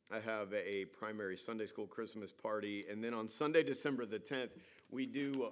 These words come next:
once a year baby dedications, and excited about that. If you have a baby that you would like to be a part of that service,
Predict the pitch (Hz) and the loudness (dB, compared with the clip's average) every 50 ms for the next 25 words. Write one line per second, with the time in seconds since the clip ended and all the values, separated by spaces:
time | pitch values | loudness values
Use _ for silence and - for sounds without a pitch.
0 | - 107 110 113 113 123 143 147 139 - - 143 127 127 127 120 101 98 117 117 | -4 -6 -6 -2 0 0 2 2 0 0 0 0 0 0 0 0 2 2 2 2
1 | 113 107 107 92 98 90 90 82 - 98 90 82 - - 87 78 78 80 80 92 | 2 0 -2 -2 0 0 -2 -2 -2 -2 -4 -4 -4 -8 -10 -12 -12 -10 -10 -10
2 | 87 90 95 95 92 87 - - 107 104 107 107 104 104 101 95 92 - 107 92 | -10 -8 -8 -8 -8 -6 -4 -2 -2 0 0 0 0 0 0 -2 -4 -4 -4 0
3 | 101 98 95 95 110 107 104 104 - 113 110 - - 113 117 107 107 127 151 160 | 0 0 0 0 0 0 0 0 -2 -4 -6 -6 -6 -6 -4 -2 2 2 4 4
4 | 156 160 127 120 107 107 104 104 101 107 104 104 104 95 104 110 107 101 110 104 | 6 4 4 4 4 2 0 0 -2 -2 -2 -2 -2 -2 -2 -2 -2 0 0 -2
5 | 98 - 104 107 110 104 107 113 107 104 104 92 98 104 - - 117 113 107 104 | -2 -4 -4 -4 -4 -4 -2 -2 -2 0 0 -2 -4 -4 -4 -4 -4 -2 -2 -4
6 | 101 95 - | -4 -6 -8